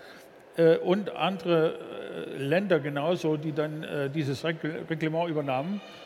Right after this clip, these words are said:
und damit natürlich ein riesen, wie sagt man, ein riesen, äh, Potenzial geschafft, Potenzial geschafft haben, um die Autos zu verkaufen,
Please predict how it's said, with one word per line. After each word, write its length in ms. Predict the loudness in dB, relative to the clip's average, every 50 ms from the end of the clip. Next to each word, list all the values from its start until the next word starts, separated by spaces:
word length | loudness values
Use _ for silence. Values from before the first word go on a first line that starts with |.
| -12 -2
und 160 | 0 0 4 4
damit 320 | 4 4 4 2 2 2
natürlich 360 | -2 2 4 4 2 2 2
ein 200 | -2 -2 -2 -2 0
riesen, 500 | 2 2 2 2 0 -2 -6 -6 -6 -10 -14 -18 -20 -20 -20 -12 -4
wie 100 | -2 -2
sagt 240 | 0 0 0 0 0
man, 100 | -4 -4
ein 100 | -2 0
riesen, 560 | 2 4 4 2 2 -2 -6 -4 -6 -6 -6
äh, 500 | -4 -2 0 2 2 4 4 4 2 0 -2 -4 -10 -12 -16 -18 -18 -18 -18 -18 -16 -12 -8 -6 -4 -4 -4 -4 2
Potenzial 480 | 2 2 4 4 0 0 2 2 2 0 0 -4 -4
geschafft, 440 | -4 2 2 2 2 0 -6 -8 -2
Potenzial 440 | 0 0 0 0 2 4 4 4 4
geschafft 360 | 2 2 2 0 0 2 0
haben, 100 | -2 0
um 160 | 0 -4 -4 -2
die 100 | -2 0
Autos 300 | 2 2 0 0 -2 -6
zu 80 | -8
verkaufen, 460 | -6 -2 2 2 2 2 2 -2 -6